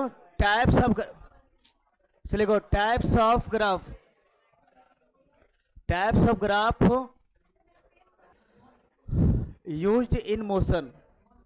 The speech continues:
मोशन चैप्टर में हमें क्या क्या यूज़ करेंगे हम लोग, लिखो, चलो लिखो,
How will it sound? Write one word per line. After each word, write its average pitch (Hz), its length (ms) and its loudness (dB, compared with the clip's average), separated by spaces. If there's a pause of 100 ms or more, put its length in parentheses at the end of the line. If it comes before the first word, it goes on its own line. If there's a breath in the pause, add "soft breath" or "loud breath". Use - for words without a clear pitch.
(1160)
मोशन 180 380 0
चैप्टर 226 280 -2
में 220 100 -4
हमें 220 140 -2
क्या 214 120 -4
क्या 208 100 -2
यूज़ 196 160 -2
करेंगे 175 260 -4
हम 151 80 -8
लोग, 143 220 -8 (280)
लिखो, 190 220 0 (1900)
चलो 196 120 0
लिखो, 196 400 0